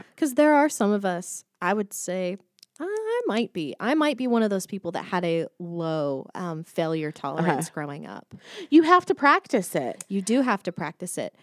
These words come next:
Speaker 1: And I, it, it was just in my nature. If I was a perfectionist, and if I didn't get it right on the first time, then it,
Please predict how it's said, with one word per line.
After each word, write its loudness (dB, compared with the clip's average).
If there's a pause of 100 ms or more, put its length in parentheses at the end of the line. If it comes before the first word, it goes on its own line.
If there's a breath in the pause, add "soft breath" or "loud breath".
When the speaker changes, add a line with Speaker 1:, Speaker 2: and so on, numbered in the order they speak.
(280 soft breath)
Speaker 1:
And -2 (120)
I, -4 (120)
it, -2
it 2
was 2
just 0
in 0
my -4
nature. -4
If -4
I -4
was -4
a -6
perfectionist, -6
and -6
if -8
I -2
didn't -6
get -8
it -4
right -6
on -8
the -8
first -10
time, -8
then -6
it, -8